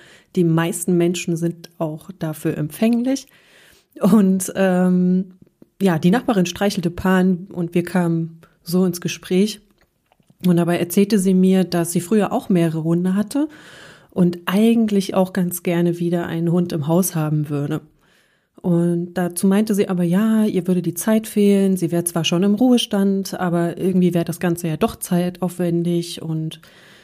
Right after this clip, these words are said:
ja, so richtig konnte sie sich noch nicht dazu bewegen. Und darauf meinte ich, dass sie sich ja eigentlich überlegen könnte, einen älteren Hund aus dem Tierheim zu sich zu holen,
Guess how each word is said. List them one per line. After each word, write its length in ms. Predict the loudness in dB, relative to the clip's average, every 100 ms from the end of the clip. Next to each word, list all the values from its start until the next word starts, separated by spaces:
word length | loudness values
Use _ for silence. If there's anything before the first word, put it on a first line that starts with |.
| _ -4
ja, 120 | 0
so 100 | 2
richtig 580 | 0 2 2 2 0 -2
konnte 280 | 2 2 2
sie 140 | 0
sich 240 | 0 -2
noch 140 | -2 0
nicht 240 | 0 -2
dazu 240 | -6 -6 -4
bewegen. 500 | -4 -4 -6 -10 -18 _ _ _ _ _ _ -20 -4
Und 340 | 2 2 2
darauf 260 | 0 0 2
meinte 300 | 2 2 0
ich, 160 | -6 -8 _ -6
dass 140 | 0
sie 60 | 0
sich 200 | 0 0
ja 120 | 0
eigentlich 340 | 2 2 2 2
überlegen 420 | 2 2 2 0
könnte, 440 | 0 0 0 -2
einen 300 | 0 0 0
älteren 460 | 0 0 2 0 2
Hund 220 | 2 0
aus 120 | -4
dem 160 | -4 -2
Tierheim 420 | 2 2 2 -2
zu 200 | -4 -2
sich 240 | -2 -4
zu 160 | -2 0
holen, 320 | 2 2 -2